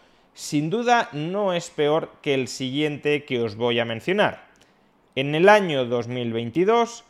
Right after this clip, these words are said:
se espera que recuperemos el nivel de renta per cápita, de pib por habitante, que teníamos en el año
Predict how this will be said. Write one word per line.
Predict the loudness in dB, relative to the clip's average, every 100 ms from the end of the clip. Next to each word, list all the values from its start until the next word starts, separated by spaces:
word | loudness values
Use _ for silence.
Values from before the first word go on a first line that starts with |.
| _ _
se | -16 -4 -2
espera | -2 0 2 4 4 2 -4 -14
que | -4 -2
recuperemos | -2 -6 -8 -4 -2 0 -2 -8 -10 -6
el | -6 -4
nivel | -4 0 0 0
de | -4
renta | -2 -2 -4 -4 -4
per | -2
cápita, | 2 2 2 -2 2 2 0 -12 _ _ _
de | -6 -4 -2
pib | -2 -2 0
por | 0 2
habitante, | 2 4 4 4 2 -2 -2 -6 _ _ _ _
que | -8 -4
teníamos | -4 -2 -2 -2 -4 -8 -12 -20 -12
en | -6
el | -2
año | -2 -2 -4 -6